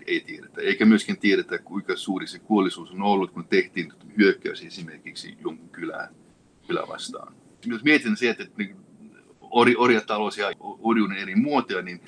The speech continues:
niin Saharan ylitse on koko ajan viety, ö, orjia. Et, et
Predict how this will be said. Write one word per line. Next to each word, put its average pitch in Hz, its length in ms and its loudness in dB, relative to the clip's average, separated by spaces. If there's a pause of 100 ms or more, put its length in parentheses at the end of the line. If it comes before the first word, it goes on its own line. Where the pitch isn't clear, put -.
(680)
niin 107 260 6
Saharan 147 440 4
ylitse 107 400 2
on 101 140 -8
koko 110 240 -2
ajan 120 300 4
viety, 82 380 -12 (180)
ö, 78 120 -16
orjia. 78 380 -10
Et, - 80 -18 (160)
et - 180 -20